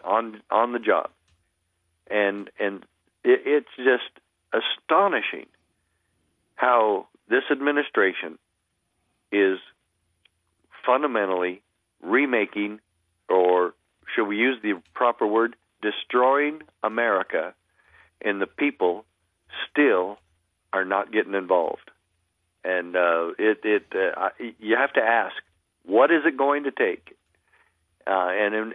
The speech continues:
and in my new book, that's really another question that I ask. How bad do things have to get before you're gonna do something?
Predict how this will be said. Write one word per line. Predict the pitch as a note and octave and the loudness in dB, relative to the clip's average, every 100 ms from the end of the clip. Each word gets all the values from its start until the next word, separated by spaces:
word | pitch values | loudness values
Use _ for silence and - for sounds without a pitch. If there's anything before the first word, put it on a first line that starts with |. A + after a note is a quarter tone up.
| - | -4
and | G#2+ | -2
in | A2 A2 | -2 -2
my | A2 A2 | -2 0
new | A#2+ C3+ | 0 0
book, | C3+ B2+ G2 | 2 0 0
that's | G2 G2 G#2 | -2 -2 -2
really | G#2+ A2 A2+ G2 F2 - | -2 0 0 -4 -8 -6
another | G2 G#2 G#2 | -2 0 -2
question | F#2+ A#2 G#2 - G2+ F#2 _ _ _ | 0 0 -2 -4 -10 -10 _ _ _
that | G2+ | 2
I | F#2+ F#2+ | 2 2
ask. | F2+ E2 - _ _ - - _ _ - | 2 0 -6 _ _ -20 -20 _ _ -2
How | A#2 G#2+ | 0 0
bad | - A2+ B2+ D#3 | 2 4 4 2
do | D#3 D3+ | -2 0
things | D#3 D#3 C#3+ | 0 0 0
have | C#3+ C#3 | -2 -2
to | C#3+ | -6
get | B2 F2 - _ _ _ _ _ _ | -2 -2 -4 _ _ _ _ _ _
before | A#2 A#2+ - A#2+ B2 B2 | -4 -2 0 2 4 2
you're | G2+ G2 | -2 -4
gonna | F#2 A2+ A2+ | -2 -4 -4
do | G2+ F#2+ - | -4 -6 -6
something? | E2 - | -8 -10